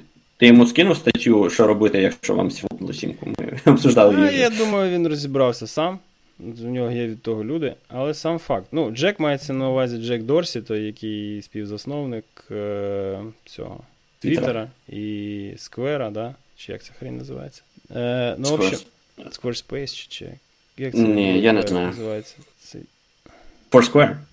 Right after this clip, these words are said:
Speaker 2: Ні, ні, там самоділкін сайт. Не Wix, а
Speaker 1: А, тоді Squarespace, тоді
Speaker 2: <laughs>
Speaker 1: Squarespace,
Speaker 2: Squarespace,
Speaker 1: да.
Speaker 2: да. Е,
Speaker 1: Мгм.
Speaker 2: ну, коротше, Джек такий досить, е, специфічний чувак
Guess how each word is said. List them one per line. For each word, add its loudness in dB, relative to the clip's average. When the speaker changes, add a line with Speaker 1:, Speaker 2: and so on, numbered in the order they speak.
Speaker 2:
Ні, -6
ні, -6
там -18
самоділкін -8
сайт. -8
Не -4
Wix, -8
а -10
Speaker 1:
А, 2
тоді 6
Squarespace, 4
тоді 2
Speaker 2:
<laughs> 0
Speaker 1:
Squarespace, 6
Speaker 2:
Squarespace, 2
Speaker 1:
да. -4
Speaker 2:
да. 2
Е, 4
Speaker 1:
Мгм. 2
Speaker 2:
ну, 2
коротше, 2
Джек 2
такий -4
досить, -4
е, 0
специфічний -8
чувак -2